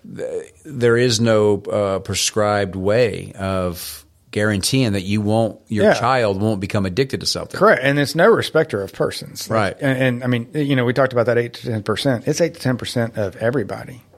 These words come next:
Speaker 2: any race, any socioeconomic status, any, any national origin, any, uh, anything, any education level, whatever, however you wanna slice and dice it, eight to ten percent are addicted. So it doesn't matter.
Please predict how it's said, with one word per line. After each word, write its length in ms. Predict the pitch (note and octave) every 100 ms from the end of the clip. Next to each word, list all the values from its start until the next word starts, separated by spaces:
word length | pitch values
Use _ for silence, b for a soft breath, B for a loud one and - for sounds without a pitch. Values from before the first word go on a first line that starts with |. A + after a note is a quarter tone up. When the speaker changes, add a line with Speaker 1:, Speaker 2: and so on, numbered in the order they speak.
| _
Speaker 2:
any 260 | - C#3+ B2+
race, 360 | F#2 G#2+ - -
any 180 | C#3 D3
socioeconomic 800 | A2+ G2 - - - G2+ G2 G2+
status, 360 | G2+ G2+ G2
any, 340 | A2 D3 C3+ F#2 B B B B B B _ -
any 220 | C#3 D3+
national 440 | G#2 F#2+ - G#2
origin, 440 | G2+ G2 F#2+ G2+ G2+
any, 440 | C#3 F3 A2 G2+ _ _
uh, 100 | B2+ C3
anything, 500 | C3 F#3 - A2+ - -
any 240 | C3 C#3+
education 540 | B2 A2 - G2+ A#2+ A#2
level, 300 | A#2+ A2+ B2
whatever, 380 | A2+ A#2 D3+ G2+
however 260 | G#2+ C3 D3
you 60 |
wanna 120 | C3
slice 220 | A#2 B2 -
and 100 | G#2+
dice 220 | B2+ A2+
it, 140 | - -
eight 220 | B2+ C3+
to 60 | A2+
ten 200 | - A#2+
percent 380 | G2+ - B2+ G2
are 120 | - G2
addicted. 400 | G#2+ D3 - C#3 B2+ _ -
So 380 | - A#2+ G#2+ G2+ -
it 120 | A#2
doesn't 340 | A#2+ C#3+ G#2+ - -
matter. 460 | A2 G#2+ D3+ G2+